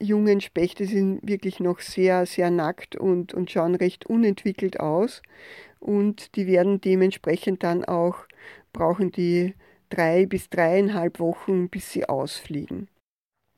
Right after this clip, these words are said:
Am Anfang werden sie von den Altvögeln auch noch,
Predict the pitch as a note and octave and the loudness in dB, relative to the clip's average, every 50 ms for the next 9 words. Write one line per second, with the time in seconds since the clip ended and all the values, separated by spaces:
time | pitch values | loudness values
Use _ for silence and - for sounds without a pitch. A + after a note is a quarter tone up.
0 | _ _ _ _ _ _ _ _ _ _ _ _ _ _ _ _ _ - F3 F3 | _ _ _ _ _ _ _ _ _ _ _ _ _ _ _ _ _ -10 -10 -8
1 | - - E3 E3 G#3+ B3+ C#4+ - A#3+ A3+ C4+ C4+ A3 G3 F#3+ F#3+ G3+ G3 - G#3+ | -8 -6 -6 -4 -2 -2 0 2 2 2 4 4 4 2 2 2 0 -2 -6 -10
2 | - - F#3 G#3 F#3 F3+ - - D3 D#3 F#3 - - - E3+ E3 G3 F3+ F3 - | -10 -8 -6 -4 -4 -4 -4 -4 -4 -4 -4 -6 -4 -4 -2 0 0 -2 -2 -2
3 | D#3+ F3 - - F#3+ E3+ D#3+ D#3+ - - - - | -4 -6 -6 -6 -6 -6 -6 -8 -10 -12 -16 -16